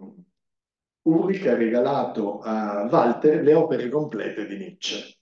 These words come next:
neanche a farlo apposta. <laughs> Poi già allora, adesso sono più di cinquanta volumi,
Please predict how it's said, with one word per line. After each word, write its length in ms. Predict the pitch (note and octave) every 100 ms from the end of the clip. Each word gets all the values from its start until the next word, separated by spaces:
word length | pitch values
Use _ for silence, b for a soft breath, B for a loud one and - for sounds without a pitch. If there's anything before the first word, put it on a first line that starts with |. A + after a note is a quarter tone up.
| _
neanche 340 | G#2+ F#2 -
a 20 | F#2
farlo 260 | G#2+ G2+
apposta. 600 | G2+ - F2+ F2 - - - _ _
<laughs> 420 | - A2+ G2+ -
Poi 180 | - A2+
già 140 | F#2
allora, 520 | A2+ B2+ A#2+ A#2+ A2 G#2
adesso 320 | A2 A2 G#2+
sono 140 | G2+
più 140 | G2+ A#2+
di 60 |
cinquanta 460 | G#2+ A2 A2 G#2 A#2+
volumi, 320 | D3 C#3+ G#2+